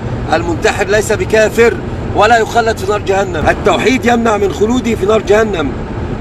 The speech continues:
لما قال النبي صلى الله عليه وسلم: "من قتل نفسه بشيء عذب به"، قال: "من تردى في جبل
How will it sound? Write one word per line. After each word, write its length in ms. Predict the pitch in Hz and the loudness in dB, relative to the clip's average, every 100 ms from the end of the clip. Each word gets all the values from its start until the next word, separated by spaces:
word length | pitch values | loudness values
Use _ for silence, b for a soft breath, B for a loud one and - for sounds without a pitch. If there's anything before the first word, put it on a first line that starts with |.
| - | -4
لما 200 | 165 175 | -2 -2
قال 260 | 165 233 220 | 2 2 2
النبي 120 | 196 | 0
صلى 140 | 220 | 0
الله 100 | 220 | 0
عليه 100 | 214 | -2
وسلم: 100 | 190 | -4
"من 60 | 180 | -2
قتل 200 | 220 208 | -2 0
نفسه 440 | 208 - 202 196 - - - - | -2 -2 0 0 -2 -6 -6 -4
بشيء 260 | - 208 196 | 2 2 2
عذب 220 | 196 190 | -2 0
به"، 140 | 202 - | 0 2
قال: 240 | 208 208 196 | 2 4 2
"من 120 | 185 | 0
تردى 360 | 190 208 - 196 | 0 -2 -2 -4
في 80 | |
جبل 360 | 185 202 202 196 | 0 0 2 2